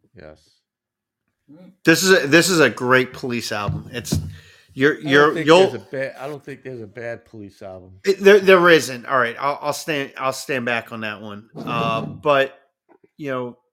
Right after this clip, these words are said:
Speaker 3: Synchronicity was a very commercial album.
Speaker 1: It was a
Speaker 3: I, it,
Speaker 1: juggernaut.
Speaker 3: it, it was a juggernaut.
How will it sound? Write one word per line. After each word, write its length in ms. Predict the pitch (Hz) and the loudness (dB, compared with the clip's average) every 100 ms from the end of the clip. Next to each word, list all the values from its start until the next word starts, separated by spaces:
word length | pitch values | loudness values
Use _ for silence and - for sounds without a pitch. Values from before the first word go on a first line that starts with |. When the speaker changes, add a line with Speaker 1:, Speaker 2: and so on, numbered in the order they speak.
| _ | _
Speaker 3:
Synchronicity 1120 | 151 170 156 147 135 139 151 135 127 120 120 _ _ _ _ _ _ _ _ | -14 -12 -8 -6 -6 -8 -8 -8 -6 -8 -12 _ _ _ _ _ _ _ _
was 200 | - 131 | -8 -8
a 40 | 123 | -6
very 760 | 113 135 131 131 123 113 113 - | -4 -2 -2 -4 -6 -8 -12 -14
commercial 840 | 135 127 123 127 131 127 160 143 | -14 -12 -6 -4 -4 -4 -8 -6
album. 440 | 131 131 135 147 151 _ _ _ _ _ _ - | -4 -4 -6 -12 -16 _ _ _ _ _ _ -18
Speaker 1:
It 60 | |
was 140 | 107 101 | -16 -16
a 80 | 107 | -10
Speaker 3:
I, 60 | 147 | -8
it, 40 | |
Speaker 1:
juggernaut. 520 | 110 175 - 104 98 _ _ _ _ _ | -8 -10 -12 -16 -20 _ _ _ _ _
Speaker 3:
it, 200 | 156 151 _ _ _ | -12 -12 _ _ _
it 220 | 160 151 | -6 -4
was 320 | 151 151 165 143 | -2 0 0 -4
a 60 | |
juggernaut. 560 | 123 143 123 113 107 104 | -8 -6 -6 -8 -14 -16